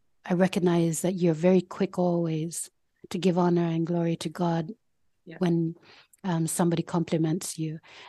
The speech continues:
Speaker 1: um, or somebody, you know, speaks to something that you did or said, um, to influence their own conduct. You are putting God first.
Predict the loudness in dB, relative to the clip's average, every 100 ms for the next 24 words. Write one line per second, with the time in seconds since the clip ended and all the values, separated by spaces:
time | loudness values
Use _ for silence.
0 | -10 -6 -2 -2 -2 -4 -4 -2 0 0
1 | 0 -2 -6 _ _ _ _ _ _ _
2 | _ -4 -2 -2 -2 -2 -2 -6 -2 -2
3 | 0 0 0 0 0 0 -4 -2 2 2
4 | 2 0 0 0 -2 -2 -2 -4 -8 -14
5 | _ -12 -8 -6 -4 0 0 0 -2 -2
6 | -2 -6 -8 -4 -4 -2 -4 -6 -8 -8
7 | -10 -12 -18 -18 -12 2 4 4 4 4
8 | 4 2 -2 -6 -12 -10 -10 -12